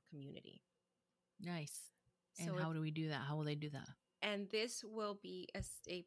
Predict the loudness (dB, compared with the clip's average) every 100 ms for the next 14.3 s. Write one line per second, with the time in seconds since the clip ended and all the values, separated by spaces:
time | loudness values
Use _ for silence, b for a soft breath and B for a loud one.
0 | -2 -2 -2 -2 -2 -2 -4 -4 -4 -6
1 | -6 -6 -8 -10 -12 -10 -8 -8 -10 -14
2 | _ _ _ _ _ _ _ _ _ b
3 | b b b b -8 -2 4 4 2 -2
4 | -14 -14 -8 0 2 2 -4 _ _ _
5 | 8 8 8 4 0 -2 0 2 4 2
6 | 0 0 0 2 0 0 2 0 0 -4
7 | -2 -4 -6 -6 -6 -6 -8 -8 -8 -8
8 | -8 -6 -8 -8 -4 -2 -4 _ _ -10
9 | -8 -4 -2 -2 -2 -4 -6 -6 -2 -2
10 | -2 -6 -4 -4 -2 -2 -2 -2 -4 -8
11 | -10 _ _ _ -6 -2 -2 0 0 -2
12 | -4 -6 -6 -4 -4 -4 -4 -2 -2 -2
13 | -4 -6 -8 -8 -8 -8 -8 -10 -12 -12
14 | -10 -10 -10